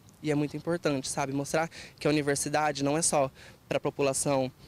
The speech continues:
hétero, cisgênero, mas, assim, pra todos os tipos de pessoas. Pro gay, pra trans, todas as siglas.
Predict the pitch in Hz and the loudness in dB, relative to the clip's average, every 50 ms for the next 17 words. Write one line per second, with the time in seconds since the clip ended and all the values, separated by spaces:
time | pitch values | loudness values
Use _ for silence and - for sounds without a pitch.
0 | - - - - 143 147 147 147 143 - - 139 131 131 - - 139 127 127 143 | -20 -12 -4 0 0 2 2 2 0 0 -2 -2 -2 -2 -2 -2 -2 0 2 2
1 | 135 131 131 127 127 117 123 135 131 143 139 139 143 - - 139 135 147 139 139 | 2 2 2 0 -2 -2 -4 -6 -6 -4 -2 -2 -2 -2 -2 -2 -4 -4 -4 -6
2 | - - - 175 180 185 180 175 104 - - - 143 131 - 147 139 139 - 156 | -4 0 2 4 4 4 2 0 -2 -4 -4 -2 -4 -4 -4 -6 -8 -6 -4 -2
3 | 156 - - 139 131 131 - - - - - - - - - - - - 127 - | -2 0 0 0 0 -2 -4 -6 -6 -8 -10 -12 -20 -20 -20 -20 -16 -14 -8 -6
4 | 143 135 135 139 147 147 139 131 - - 127 - - - - 131 131 135 135 131 | -6 -2 0 2 2 2 2 0 -2 -6 -10 -10 -10 -6 -2 -2 -2 -2 -2 -4
5 | 135 - - - - - - - - - - - - - - - - 143 151 165 | -6 -6 -8 -10 -12 -16 -20 -20 -20 -20 -20 -20 -20 -20 -16 -4 0 0 2 2
6 | 147 151 151 - - 123 - 120 113 - - - | 2 0 -2 -2 -4 -4 -4 -4 -6 -6 -8 -6